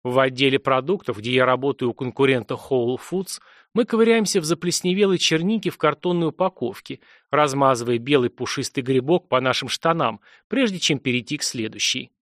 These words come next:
Здесь слышны команды «упаковать», а не «заполнить контейнер», и существуют замысловатые правила, как выкладывать огурцы,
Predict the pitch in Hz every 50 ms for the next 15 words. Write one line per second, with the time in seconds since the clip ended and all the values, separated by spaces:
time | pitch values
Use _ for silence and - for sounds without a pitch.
0 | _ _ _ _ _ _ _ _ _ _ _ 123 110 113 139 139 131 - 147 139
1 | - - 151 139 - - 143 139 147 143 143 139 135 147 135 - 151 - - 175
2 | 202 233 196 127 - - - - _ _ _ _ - 120 120 120 117 113 110 113
3 | 120 113 127 139 - - 117 110 110 104 - - - 123 123 117 - 113 104 101
4 | 110 110 - - - - _ _ - 247 247 180 - 240 - - 226 196 - -
5 | 240 254 247 196 180 185 180 156 - - 185 196 214 220 208 - 208 190 - -
6 | 131 135 131 131 123 123 123 117 - 143 123 - 127 131 - 151 165 165 165 170
7 | 160 - - 160 160 175 190 - - - 131 104 -